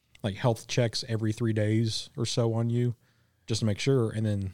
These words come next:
they'll just tell you, like, "Hey, you won. You're the last one." And, like, you just see 'em break down and cry and stuff like that.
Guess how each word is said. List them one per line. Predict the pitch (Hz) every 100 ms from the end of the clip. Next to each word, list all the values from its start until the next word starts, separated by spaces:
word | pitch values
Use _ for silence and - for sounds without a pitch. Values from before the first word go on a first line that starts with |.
| 123
they'll | 117 107
just | 98 -
tell | 120
you, | 123 98
like, | 92
"Hey, | 110 107 95 - _ _ _ _ _ -
you | 107
won. | 107 117 95 95
You're | 107
the | 95
last | 113 98 117
one." | 113 101
And, | 95
like, | 92 - - -
you | -
just | 143 131
see | 131
'em | 98
break | 110 101 101
down | 95 92 95
and | 95
cry | 101 95
and | 92
stuff | -
like | 95
that. | 110 117